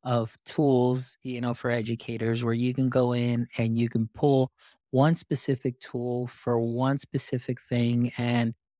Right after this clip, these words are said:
you know, the possibilities are endless, really, because, again, you know, luckily I have the fortune of being able to see this from the teacher standpoint, remembering my experience in the classroom, but also at that higher level where I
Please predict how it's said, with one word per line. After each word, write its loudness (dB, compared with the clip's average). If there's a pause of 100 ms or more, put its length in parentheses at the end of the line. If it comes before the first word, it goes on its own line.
(260)
you 0
know, 4
the 2
possibilities 4
are -2
endless, -2
really, 0
because, -6
again, -4 (420)
you 0
know, 0 (800)
luckily 2
I 2
have 0
the -6
fortune -4
of -2
being 0
able 0
to 0
see -2
this 0 (160)
from 0
the 2
teacher -2
standpoint, -4
remembering 2
my 2
experience -4
in -8
the -6
classroom, -6 (400)
but 4
also 2
at -2
that -6
higher -2
level -2
where 2
I 0